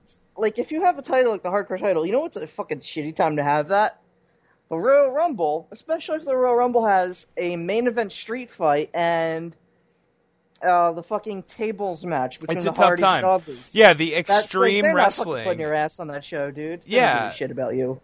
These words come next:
Speaker 2: Yeah, the, the hardcore wrestling style has now permeated into the higher levels of the show, you know, and it's become the upper attraction. And the, the month after this,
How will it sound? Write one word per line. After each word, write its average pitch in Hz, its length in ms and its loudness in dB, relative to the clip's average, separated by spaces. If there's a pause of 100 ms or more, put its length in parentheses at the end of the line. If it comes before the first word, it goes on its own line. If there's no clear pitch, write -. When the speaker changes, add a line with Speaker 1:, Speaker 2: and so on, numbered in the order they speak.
Speaker 2:
Yeah, 180 300 -2
the, 170 240 -6
the 180 240 -4
hardcore 185 760 -2
wrestling 143 720 -8
style 156 520 -2
has 143 200 -8
now 147 220 -6
permeated 151 500 -8
into 135 460 -12
the 123 200 -16
higher 120 340 -6
levels 117 500 -8
of 117 220 -10
the 123 80 -12
show, 151 440 -6
you 98 160 -12
know, 104 280 -12
and 120 100 -10
it's 110 180 -16
become 123 300 -12
the 127 160 -8
upper 123 200 -8
attraction. 160 440 -8
And 117 200 -16
the, 143 100 -10
the 139 140 -14
month 147 220 -10
after 175 300 -8
this, 123 460 -12